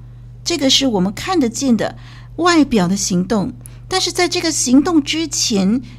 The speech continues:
其实这个罪已经在他的心中已经开始产生了这个推动力。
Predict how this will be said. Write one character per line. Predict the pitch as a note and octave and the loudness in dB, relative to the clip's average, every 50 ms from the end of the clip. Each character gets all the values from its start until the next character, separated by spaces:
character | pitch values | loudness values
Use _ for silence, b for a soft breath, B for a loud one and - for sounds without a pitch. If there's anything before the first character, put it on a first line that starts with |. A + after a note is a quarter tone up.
| B B | B B
其 | - - A3 A#3 | -4 -2 0 0
实 | A#3 - - G3+ G3 G3+ | 0 0 0 0 -2 -2
这 | G3+ A#3+ A#3 | -2 -4 -2
个 | A#3 A3+ | -2 -4
罪 | A3 A3 - - E4 D#4 B3+ F3+ - B B B B B | -4 -4 -4 -2 0 0 -2 -2 -4 B B B B B
已 | - G3+ | -6 -4
经 | F#3 - A3+ A#3 A#3 | 0 2 4 4 4
在 | - - D4 C4+ A#3+ A3+ | 2 0 0 2 2 2
他 | A#3 B3+ | 0 0
的 | B3 B3 | 0 0
心 | A3+ - - C#4 C#4 C#4+ C#4+ | -2 -2 0 4 6 6 4
中 | C#4+ D4 D4+ D4 D4 D4 B B B B B B - | 4 2 2 2 2 0 B B B B B B -4
已 | G3 F#3+ | -4 -4
经 | F#3 A3+ A#3 A#3+ A#3+ A#3 | 0 2 4 4 4 2
开 | - - - D4 D#4+ F4 | -2 -4 2 2 2 4
始 | E4 - - - - B3 G3+ F3+ F3 - B B B B | 4 2 2 2 2 0 0 -2 -2 -4 B B B B
产 | - - G#3+ E3 D#3 D3 | -4 -2 0 0 0 0
生 | - - C#4 C#4+ C#4+ C#4+ | 0 2 4 4 6 6
了 | A#3 F3 - - - - | 4 2 0 -4 -14 -10
这 | - - A3+ | -4 -4 -2
个 | F#3 F#3 | -2 -4
推 | F#3 - - B3 A#3+ | -6 -4 -4 -4 0
动 | A#3+ A#3 G3 F3+ | 2 2 2 2
力。 | F#3 G3+ E3 - - | 0 -2 -6 -8 -10